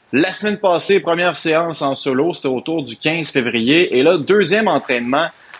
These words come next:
en groupe ce matin. D'ailleurs, on, on nous l'a rendu, euh, disponible aux médias. Donc, on en a profité pour lui poser quelques questions. Bon, euh,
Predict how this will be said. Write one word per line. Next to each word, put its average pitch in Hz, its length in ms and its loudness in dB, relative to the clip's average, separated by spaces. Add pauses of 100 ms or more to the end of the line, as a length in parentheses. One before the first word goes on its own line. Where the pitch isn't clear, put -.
(260)
en 143 220 0
groupe 143 480 0
ce - 160 -8
matin. 151 360 0
D'ailleurs, 151 540 2
on, 139 220 0
on 151 80 -2
nous 143 120 2
l'a 170 200 4
rendu, 170 500 0
euh, 143 60 4
disponible 139 640 -2
aux 131 40 0
médias. 123 520 -2
Donc, 120 200 -8
on 117 120 -2
en 117 120 -2
a 120 60 -4
profité 143 480 0
pour 123 160 -2
lui 113 80 0
poser 120 320 -2
quelques 123 320 0
questions. 123 600 0
Bon, 117 400 2
euh, 95 60 4